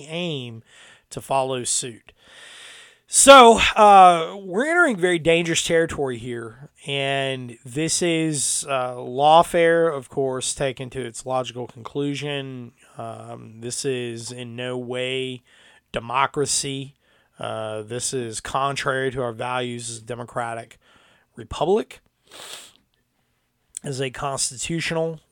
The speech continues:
republic, and, um, we, we are really entering some unprecedented times. But I, I wanna point some things out here. Um, they wouldn't be doing all of this if they didn't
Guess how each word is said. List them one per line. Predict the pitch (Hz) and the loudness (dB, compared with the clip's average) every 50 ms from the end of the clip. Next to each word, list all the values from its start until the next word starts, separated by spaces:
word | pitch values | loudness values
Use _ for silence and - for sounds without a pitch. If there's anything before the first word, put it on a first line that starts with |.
| _ - | _ -10
republic, | - 147 151 - - 165 160 165 190 226 - _ - - - _ _ _ _ _ _ _ _ _ _ _ _ _ _ - | -8 -8 -8 -4 -2 -2 -2 -2 -2 -6 -6 _ -16 -20 -20 _ _ _ _ _ _ _ _ _ _ _ _ _ _ -16
and, | 139 117 120 120 120 117 117 117 113 | -12 -10 -8 -6 -6 -8 -8 -10 -10
um, | 117 117 113 113 110 110 110 107 104 107 _ _ - | -10 -8 -8 -8 -8 -10 -14 -16 -18 -20 _ _ -16
we, | 131 123 123 123 | -14 -12 -12 -12
we | 117 123 131 147 151 | -12 -10 -8 -4 -2
are | 156 143 131 | 0 -2 -2
really | 120 117 131 147 147 143 135 120 127 | -2 -2 -2 0 0 0 -2 -4 -6
entering | 135 131 131 127 127 123 120 117 117 | -6 -6 -4 -6 -6 -8 -8 -10 -10
some | - - - 131 120 117 113 113 - - | -8 -8 -8 -8 -8 -10 -12 -14 -10 -8
unprecedented | 139 143 147 143 139 127 - - - - 147 151 143 - - 160 139 127 135 131 127 120 123 120 117 113 107 - _ _ _ _ _ _ _ _ _ _ _ _ _ - | -6 -6 -6 -6 -8 -10 -12 -10 -4 -2 0 0 0 -2 -2 -4 -4 -6 -6 -6 -6 -6 -8 -8 -10 -12 -14 -16 _ _ _ _ _ _ _ _ _ _ _ _ _ -10
times. | - - 135 131 127 120 117 - | -2 0 0 0 0 -2 -4 -6
But | - - 165 165 | 0 4 6 8
I, | 180 190 | 8 8
I | 185 196 214 | 8 8 6
wanna | 208 254 320 349 302 - | 6 6 6 4 4 2
point | - 262 247 220 | 2 2 2 2
some | - - 170 | 0 -6 -10
things | - - 175 160 151 139 143 | -6 -6 -6 -6 -6 -4 -4
out | 147 131 127 127 120 | -2 -2 -2 -4 -6
here. | 113 117 120 127 - _ _ _ _ _ _ _ _ _ _ _ - - _ | -8 -12 -14 -14 -16 _ _ _ _ _ _ _ _ _ _ _ -20 -14 _
Um, | - 202 180 175 170 165 160 147 143 135 127 120 113 113 127 - _ _ _ - 226 - _ _ | 6 8 8 10 10 8 6 4 2 -6 -12 -14 -16 -18 -20 -20 _ _ _ -20 -20 -20 _ _
they | 233 220 196 170 151 151 156 190 208 | -20 -20 -16 -14 -8 0 4 4 6
wouldn't | 220 269 339 349 330 330 | 6 4 0 0 0 0
be | 320 220 | 0 0
doing | 156 135 160 165 175 180 170 151 139 | 2 0 0 2 2 2 0 0 0
all | 127 127 123 123 | 0 0 0 0
of | 123 120 | -4 -4
this | 117 120 117 120 120 117 - - - - - | -4 -4 -4 -4 -6 -6 -6 -6 -8 -6 -4
if | - 139 131 - - | -4 -4 -4 -2 -4
they | 143 135 | -6 -6
didn't | 127 120 139 156 151 143 143 139 131 117 | -6 -6 -6 -6 -6 -8 -12 -14 -14 -16